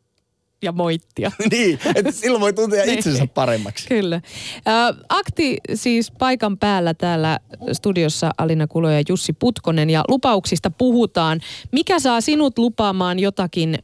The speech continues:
Speaker 1: mitä olet viimeksi luvannut? Kenen lupauksilla on sinulle eniten merkityksiä, merkitystä? Entä ovatko lupaukset tehty pidettäviksi tai petettäviksi? Entä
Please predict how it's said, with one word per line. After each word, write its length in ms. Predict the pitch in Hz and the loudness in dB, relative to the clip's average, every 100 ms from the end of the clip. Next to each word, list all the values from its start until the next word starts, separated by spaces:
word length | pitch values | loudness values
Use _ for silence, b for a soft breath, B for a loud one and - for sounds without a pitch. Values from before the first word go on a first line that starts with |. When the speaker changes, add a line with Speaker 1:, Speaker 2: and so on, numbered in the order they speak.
| - | -6
Speaker 1:
mitä 460 | 165 214 - 220 | -2 -2 0 0
olet 300 | 147 156 160 | 2 0 0
viimeksi 440 | 180 165 151 - 139 | -2 0 -2 -4 -2
luvannut? 600 | 202 269 254 196 185 - - | 0 2 0 0 -4 -8 -10
Kenen 360 | - 330 415 302 | -4 -2 0 2
lupauksilla 800 | 254 277 277 190 185 - 185 175 B B B | 0 0 0 0 -2 -2 -2 -2 B B B
on 300 | 262 262 190 - _ - | -2 0 0 -4 _ -6
sinulle 460 | - 220 202 165 151 - | 0 0 2 2 0 0
eniten 460 | 202 175 151 143 - | 0 2 0 0 -2
merkityksiä, 840 | - 190 185 165 151 147 - 160 143 | 0 2 2 0 -2 -4 -4 -2 0
merkitystä? 680 | 208 240 214 185 165 - 180 | 2 2 0 -2 -2 0 0
Entä 220 | 240 285 - | 2 0 0
ovatko 440 | 294 415 392 - | 0 2 0 0
lupaukset 540 | 214 208 196 165 - 156 | 0 0 0 -2 -4 -4
tehty 320 | 185 170 - 156 B B | -2 -2 -2 -4 B B
pidettäviksi 800 | - 220 196 - 151 151 - 151 B B | -2 2 0 0 -4 -4 -4 -4 B B
tai 240 | - 165 156 _ | -2 0 0 _
petettäviksi? 920 | 202 190 170 - 147 120 - - 156 B B B B B _ _ _ - | -2 0 -2 -2 -4 -4 -4 -4 -6 B B B B B _ _ _ -2
Entä 340 | 208 190 175 | -2 2 0